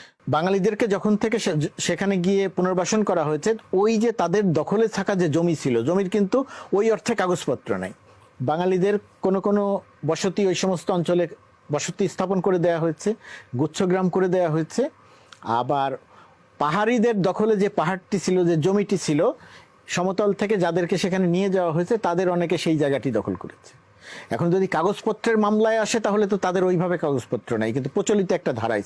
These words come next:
ছিল। এক ধরনের এই যে অসন্তোষটা তৈরি হয়েছে,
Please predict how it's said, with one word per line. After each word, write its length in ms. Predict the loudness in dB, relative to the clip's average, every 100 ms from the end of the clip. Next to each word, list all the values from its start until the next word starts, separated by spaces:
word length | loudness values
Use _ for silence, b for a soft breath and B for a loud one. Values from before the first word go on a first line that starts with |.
| -6
ছিল। 160 | -6 -8 B B B -4
এক 220 | -2 0
ধরনের 360 | 0 0 0 -2 -6 B B _
এই 180 | 0 2
যে 60 |
অসন্তোষটা 720 | 2 0 0 2 2 -2 -2 -2
তৈরি 300 | 0 2 2
হয়েছে, 380 | 0 -2 -6